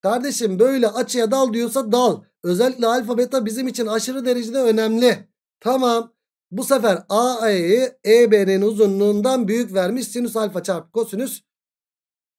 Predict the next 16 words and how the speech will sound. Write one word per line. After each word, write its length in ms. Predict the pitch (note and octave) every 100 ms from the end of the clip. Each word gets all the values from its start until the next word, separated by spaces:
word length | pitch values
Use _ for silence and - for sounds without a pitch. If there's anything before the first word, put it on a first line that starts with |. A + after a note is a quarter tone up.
| _ -
alfa 360 | A#3+ A#3 F3
nedir 360 | D#3+ C4 A3+ F3
diye 160 | A#3+ C4+
soruluyor 520 | A#3+ C4 A#3 G3 A3
arkadaşlar 560 | G#3+ F#3 F#3 B3+ B3+
bize. 360 | G3+ F#3+ D3 - _ _
Hadi 240 | - B3+ A3+
bakalım. 360 | G3 C#3+ A2+ A2+
Burası 560 | C3 C#3 G#3 C#4 B3+ C4+
üçgen. 460 | C4 - G3 A#2+ -
Burası 360 | C#3 B3+ -
da 80 | C4+
üç 200 | C4 -
değil 140 | C#4+
mi? 180 | B3+ C4+ C4 _ _ -
Evet. 240 | F#3 B2+